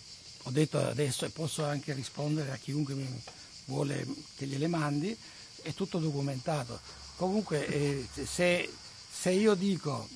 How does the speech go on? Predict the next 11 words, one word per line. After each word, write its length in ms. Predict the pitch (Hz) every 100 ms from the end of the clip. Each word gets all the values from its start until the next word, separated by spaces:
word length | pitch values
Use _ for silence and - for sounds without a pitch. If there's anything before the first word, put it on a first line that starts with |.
| -
anche 280 | 170 220 202
se 100 | 165
sono 180 | 151 185
la 80 | 160
persona 300 | 147 190 175
più 120 | 160
screditata 560 | - 160 165 175 196
di 80 | 165
questo 300 | 143 147 160
mondo, 500 | 147 135 127 117 107 - - - - - - -
che 360 | 185 190 180